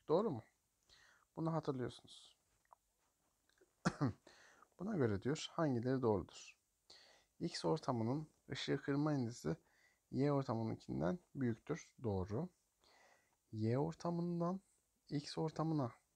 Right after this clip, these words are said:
gönderilen bir ışık ışını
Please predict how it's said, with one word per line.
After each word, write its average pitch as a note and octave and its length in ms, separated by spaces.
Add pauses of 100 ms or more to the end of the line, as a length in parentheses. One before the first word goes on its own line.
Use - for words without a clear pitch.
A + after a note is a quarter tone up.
(960)
gönderilen C#3+ 600 (160)
bir D3 220
ışık D#3+ 260
ışını C3+ 420